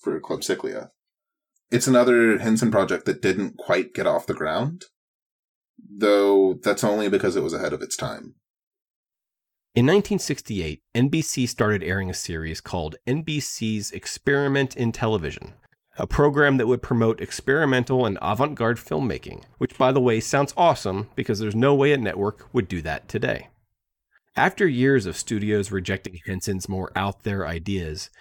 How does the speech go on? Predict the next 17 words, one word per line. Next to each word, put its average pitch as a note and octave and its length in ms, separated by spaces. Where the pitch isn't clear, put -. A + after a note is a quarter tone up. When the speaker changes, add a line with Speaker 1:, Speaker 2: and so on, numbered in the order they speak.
Speaker 2:
this F#3+ 180
was C4 140
a A3 60
chance - 340
for B2 140
him A#2+ 120
to G#2 100
stretch - 380
his G#2+ 180
legs F2 520
and G#2 160
once - 200
again C3+ 360
be F#2+ 180
that F#2+ 320
experimental D3 840
filmmaker G#2 760